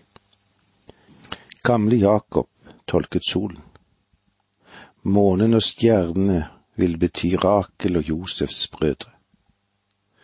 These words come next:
Og de bøyde seg virkelig for Josef, Josef før historien var sluttført. Selv om Rakel var død i det øyeblikk dette skjedde. Kvinnen er tegn, et tegn i himmelen,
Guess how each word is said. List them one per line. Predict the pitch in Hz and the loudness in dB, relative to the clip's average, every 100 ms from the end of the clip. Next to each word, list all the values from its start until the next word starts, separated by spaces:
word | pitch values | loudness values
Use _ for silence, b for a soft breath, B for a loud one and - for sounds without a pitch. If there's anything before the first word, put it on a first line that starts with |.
| b b b b b | b b b b b
Og | - | -2
de | 92 | 0
bøyde | 92 117 101 113 | 2 2 2 2
seg | 123 | 2
virkelig | 117 - - 95 | 2 0 0 0
for | - | 2
Josef, | 87 87 90 - 82 - - | 0 0 -2 -2 -2 -2 -2
Josef | 90 87 95 - 85 | 0 0 0 0 0
før | 85 82 | -2 0
historien | 87 - 90 92 78 | -2 0 0 0 0
var | 76 | -2
sluttført. | - 71 - - - - - _ _ _ _ b b b b b b b | -4 -8 -8 -14 -14 -20 -20 _ _ _ _ b b b b b b b
Selv | - - 90 | -2 2 2
om | 104 | 2
Rakel | 104 113 120 - 123 95 - | 2 2 2 0 0 0 -4
var | 82 82 | -2 0
død | 76 80 | 0 2
i | 101 101 | 2 2
det | 104 | 2
øyeblikk | 98 78 82 - | 2 0 -4 -6
dette | 78 - - | -8 -8 -6
skjedde. | - 73 - - _ _ _ _ _ _ _ _ _ _ _ _ _ _ _ _ _ B B B B B B B | -6 -6 -10 -20 _ _ _ _ _ _ _ _ _ _ _ _ _ _ _ _ _ B B B B B B B
Kvinnen | - 120 95 107 113 85 | 0 2 4 4 2 -2
er | 87 101 95 | 0 0 0
tegn, | - 98 104 95 92 | 0 2 4 2 0
et | 92 - | -2 0
tegn | 101 95 | 2 2
i | 95 87 | 0 0
himmelen, | 95 76 80 | -2 -2 -10